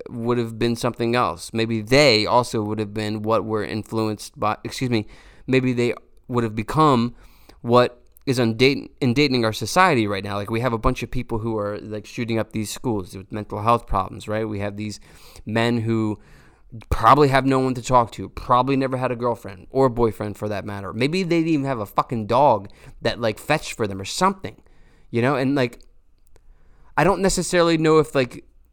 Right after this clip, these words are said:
somebody or some thing could get involved with these types of people and help them. And, like, I think that a lot of that could start with talking about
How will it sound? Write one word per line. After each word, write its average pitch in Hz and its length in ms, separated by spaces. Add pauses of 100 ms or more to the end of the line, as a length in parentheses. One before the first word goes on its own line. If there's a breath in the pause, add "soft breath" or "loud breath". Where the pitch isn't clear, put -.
(680)
somebody 151 640
or 120 60
some 131 480 (920)
thing 123 460
could 117 240
get 117 160
involved 127 520
with 113 200
these 113 180
types 113 260
of - 60
people 107 300
and 104 80
help 131 300
them. - 200
And, 113 160
like, 113 160
I 110 80
think 160 440 (460 soft breath)
that 107 100
a 110 60
lot 139 260
of 156 80
that 135 220
could 110 140
start 131 500 (240)
with 113 200
talking 123 440
about 107 440